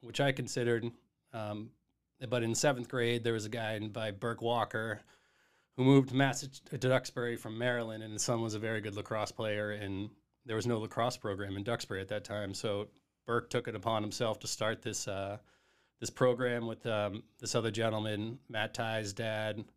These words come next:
who was a lacrosse referee, actually. Um, so in seventh grade, lacrosse kinda,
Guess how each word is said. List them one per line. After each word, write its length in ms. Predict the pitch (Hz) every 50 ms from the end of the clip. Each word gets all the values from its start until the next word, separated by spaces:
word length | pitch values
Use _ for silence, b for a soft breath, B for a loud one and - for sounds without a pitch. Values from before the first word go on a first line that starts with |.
| _ _ _ _ _ _ _ _ _ _ _ _ _ _
who 140 | - 113 113
was 140 | 110 104 101
a 80 | 104 98
lacrosse 560 | 95 90 - 123 120 110 104 98 - - - - _ -
referee, 520 | 117 107 - - 104 113 117 110 107 101
actually. 520 | 98 101 - - - 101 101 98 101 104 - - _ _ _ _ -
Um, 300 | 113 104 101 98 101 98
so 180 | - 113 107
in 80 | 104 104
seventh 360 | - - 139 131 117 110 -
grade, 340 | - 117 110 110 107 104 101 117 - - -
lacrosse 400 | - - - 123 117 113 110 -
kinda, 400 | - 113 107 104 101 101 104